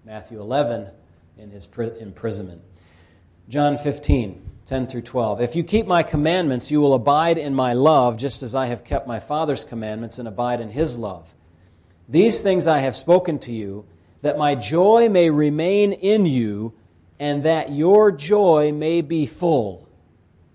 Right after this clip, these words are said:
This is my commandment, that you love one another as I have loved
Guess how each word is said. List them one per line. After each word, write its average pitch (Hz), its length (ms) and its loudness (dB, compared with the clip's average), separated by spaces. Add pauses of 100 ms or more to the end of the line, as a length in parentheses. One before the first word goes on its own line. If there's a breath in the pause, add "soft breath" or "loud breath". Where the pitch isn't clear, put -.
(120)
This 131 180 -12
is 120 140 -10
my 135 160 -4
commandment, 123 540 -6
that 117 120 -10
you 117 120 -10
love 117 220 -2
one 123 140 -6
another 104 320 -6
as 101 140 -12
I 101 120 -10
have 98 180 -14
loved 95 400 -10